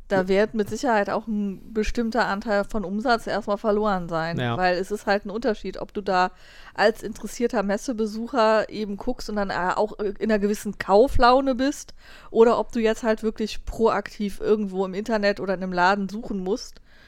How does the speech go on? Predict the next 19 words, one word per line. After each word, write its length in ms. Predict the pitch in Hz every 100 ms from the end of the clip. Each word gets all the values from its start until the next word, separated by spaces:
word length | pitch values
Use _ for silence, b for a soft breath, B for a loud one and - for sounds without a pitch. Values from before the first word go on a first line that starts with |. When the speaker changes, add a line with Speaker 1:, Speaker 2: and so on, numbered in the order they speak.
| b b b -
Speaker 1:
Ähm, 500 | 190 185 185 190 202
ich 160 | 196
weiß 240 | 180 196 208
nicht, 180 | 214 208
wie 80 |
regelmäßig 640 | 220 226 208 202 208 214 -
so 200 | 208 208
die 200 | 196 196
Gamer-Szene 800 | 196 190 220 214 - 226 220 208
in, 300 | - 202 202
in 160 | - 202
den 160 | 196
Spieleladen 720 | - 269 269 185 165 170 175
geht, 240 | 170 214 -
äh, 260 | - 202
und 240 | - 196 185
wie 120 | 208
gut 360 | 196 208 - -
die, 280 | 202 202